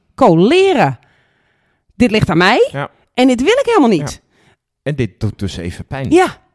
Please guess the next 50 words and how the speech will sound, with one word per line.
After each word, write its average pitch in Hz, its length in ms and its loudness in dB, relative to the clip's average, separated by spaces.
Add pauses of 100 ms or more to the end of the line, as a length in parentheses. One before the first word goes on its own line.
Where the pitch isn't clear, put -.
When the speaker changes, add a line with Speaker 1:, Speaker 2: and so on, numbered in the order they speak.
(280)
Speaker 1:
Ja, 269 220 -6
want 277 160 -6
je 294 60 -6
hersenen 285 300 -6
willen 247 140 -8
je 254 60 -8
beschermen 427 400 -6
tegen 262 260 -2
pijn, 175 220 -2
dus 214 120 -6
die 262 120 -4
gaan 302 200 -6
daar 262 100 -4
niet 240 140 -6
heen. 262 200 -4
Dus 233 140 -4 (280)
het - 180 -10
vergt - 300 -6
veel 381 240 0
van 302 160 -6
ons 262 140 -4
design 247 500 0
om 240 180 -4
ze 190 160 -8
daarheen 254 420 -4
te 208 100 -8
brengen. 147 380 -8 (520)
En 240 280 -2
het - 160 -12
vergt 233 280 -4
ook, 277 280 0 (960)
denk 247 240 -4
ik, 196 220 -10 (280)
cojones, 220 760 -2
dapperte, 202 720 -2 (160)
Speaker 2:
Ja. 98 300 -6 (120)
Speaker 1:
dat 233 220 -2
we 202 300 0
ze 214 240 -2
daar 202 360 -2
durven 185 340 -2
brengen, 185 480 -2
in 196 180 -4
plaats 185 280 -4
van 175 380 -4
aardig 233 360 0
durven, 180 400 2
aardig 233 380 -2
gaan 170 200 -2
zijn 156 440 -6